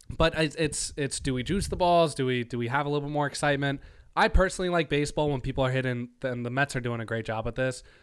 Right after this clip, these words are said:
and hitting doubles, singles, keeping rallies going, and not just hitting three home runs in a game and, you know, that just being all the offense that you have.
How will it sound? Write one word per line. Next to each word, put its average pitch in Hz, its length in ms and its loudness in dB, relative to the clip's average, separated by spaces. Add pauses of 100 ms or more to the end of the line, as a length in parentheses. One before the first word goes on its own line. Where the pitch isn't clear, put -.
(260)
and 120 180 -4
hitting 131 240 -2
doubles, 139 640 2
singles, 139 640 0
keeping 143 340 -4
rallies 135 400 2
going, 131 360 0
and 123 80 -2
not 135 180 2
just 143 160 -2
hitting 139 340 -2 (380)
three 160 220 0
home 147 200 2
runs 151 240 2
in 135 60 -2
a 135 60 -2
game 127 480 0
and, 120 340 -2
you 123 100 -6
know, 120 140 -2
that 120 220 -2
just - 160 -12
being 123 160 -2
all 120 120 0
the 120 160 -2
offense 120 360 -2
that 117 100 -8
you 113 80 -10
have. 107 400 -4